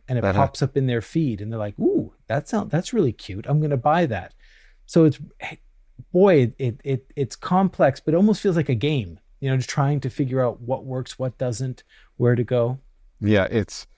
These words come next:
Speaker 2: it's intimidating because there's so much unknown. Not only is it a whole new medium, but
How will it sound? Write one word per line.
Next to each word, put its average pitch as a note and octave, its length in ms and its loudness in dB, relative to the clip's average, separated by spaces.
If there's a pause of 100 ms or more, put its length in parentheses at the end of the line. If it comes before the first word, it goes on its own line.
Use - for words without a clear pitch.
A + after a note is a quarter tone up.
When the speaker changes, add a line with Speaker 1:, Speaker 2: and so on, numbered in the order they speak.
(220)
Speaker 2:
it's A2+ 140 -4
intimidating F2 720 0
because E2+ 400 0
there's E2 160 -4
so - 220 -2
much F#2 180 0
unknown. E2+ 340 0
Not G2+ 160 0
only F#2+ 220 0
is F2 140 -2
it F2 140 -2 (140)
a - 80 -10
whole F#2 300 0
new F2+ 420 0
medium, E2+ 580 0 (460)
but - 440 0